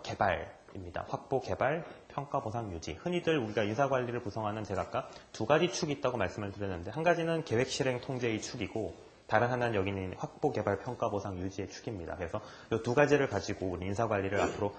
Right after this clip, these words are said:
어, 좀 깊이 있게 공부를 해볼 텐데요. 그래서 괄호 안에 들어가야 될 건 개발이고 이 개발이 의미하는 바는, 어, 쉽게 설명드리면 교육훈련입니다. 종업원은 인적 자원의 개발, 교육훈련이라는 의미로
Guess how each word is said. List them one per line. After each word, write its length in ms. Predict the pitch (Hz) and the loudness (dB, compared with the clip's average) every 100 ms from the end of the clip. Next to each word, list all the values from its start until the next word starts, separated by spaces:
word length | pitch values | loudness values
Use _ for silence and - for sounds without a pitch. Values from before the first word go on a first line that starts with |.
| - - | -16 -6
어, 280 | 87 82 95 | -6 -4 -8
좀 140 | 95 85 | -12 -12
깊이 260 | - - 127 | -6 -4 -2
있게 160 | - 107 | -2 -2
공부를 300 | 92 92 127 | -2 -4 -4
해볼 180 | 135 | -4
텐데요. 400 | 131 98 92 139 107 - - | -4 -6 -4 -6 -6 -14 -18
그래서 260 | - 95 98 | -6 -4 -4
괄호 240 | - 95 | 0 4
안에 160 | 107 107 | 4 4
들어가야 280 | 101 104 92 | 0 0 -2
될 120 | 92 | -4
건 160 | 98 104 | -6 -6
개발이고 540 | 107 101 107 - 143 | -2 0 0 0 0
이 60 | 151 | 0
개발이 280 | - 135 147 | 2 4 4
의미하는 380 | 104 110 104 98 | 2 2 -2 -2
바는, 200 | 90 165 - - - - | -2 -4 -8 -18 -20 -6
어, 80 | 110 | -4
쉽게 180 | - | 0
설명드리면 420 | 170 165 139 127 151 | 0 2 2 0 2
교육훈련입니다. 720 | 123 143 123 95 82 85 90 | 2 2 -2 -2 -4 -6 -8
종업원은 400 | - 104 98 101 | -4 -2 0 0
인적 300 | 117 120 151 | -2 0 0
자원의 260 | 117 104 120 | 2 0 -2
개발, 400 | - 95 85 - - | -4 0 -2 -2 -14
교육훈련이라는 720 | - 107 - 107 87 98 107 90 | -2 0 0 -2 -2 -2 0 -2
의미로 320 | 85 90 | -2 -4